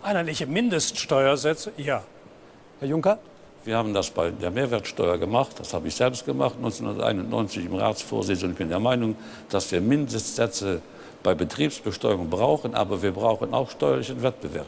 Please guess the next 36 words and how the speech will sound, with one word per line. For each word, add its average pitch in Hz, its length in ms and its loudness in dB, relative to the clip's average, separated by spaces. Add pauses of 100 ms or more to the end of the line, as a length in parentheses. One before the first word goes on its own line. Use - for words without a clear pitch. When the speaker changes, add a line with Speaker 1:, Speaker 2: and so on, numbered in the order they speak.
Speaker 3:
in 87 140 -8
Europa. 76 400 -4 (120)
Speaker 1:
Nein, 180 180 0 (180)
da 165 80 0
bin 185 140 -6
ich 175 140 -4
anderer 175 200 -4
Meinung. 147 300 -4 (280)
Entschuldigung, 208 640 2
da 180 80 2
bin 170 120 0
ich 160 100 0
entschieden 196 400 0
anderer 185 260 0
Meinung. 139 260 0 (440)
Das 226 180 6
ist 220 120 2
genau 208 340 6
das, 220 340 6
was 208 160 4
in 202 140 -4
Europa 196 320 4
läuft. 240 400 2 (320)
Der 170 160 4
gegenseitige 233 840 2
Wettbewerb 196 600 2
der 165 140 4
Staaten 226 500 2
um 190 160 -2
die 185 120 0
niedrigste 226 600 0
Steuer 165 500 0 (680)
bringt 214 320 2
nur 247 400 6
einem 214 360 2
Gewinn 175 420 -2